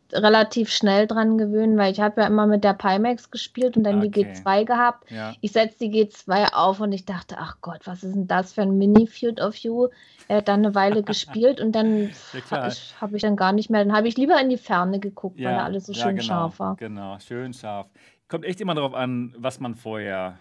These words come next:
Speaker 2: gespielt hat, ne? Woran man sich vorher gewöhnt hat. Das ist echt normal. Und der Repo
Speaker 1: Mhm.
Speaker 2: sagt gerade, „Oh, ich mag die Pro zwei auch. Index wird definitiv verkauft.“ Wow, okay.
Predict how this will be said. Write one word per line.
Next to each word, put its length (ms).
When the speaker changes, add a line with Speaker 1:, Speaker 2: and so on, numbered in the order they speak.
Speaker 2:
gespielt 400
hat, 120
ne? 140
Woran 200
man 140
sich 100
vorher 240
gewöhnt 360
hat. 100
Das 120
ist 140
echt 220
normal. 400
Und 100
der 120
Repo 260
Speaker 1:
Mhm. 40
Speaker 2:
sagt 220
gerade, 300
„Oh, 300
ich 180
mag 180
die 80
Pro 200
zwei 280
auch. 360
Index 340
wird 200
definitiv 500
verkauft.“ 840
Wow, 600
okay. 500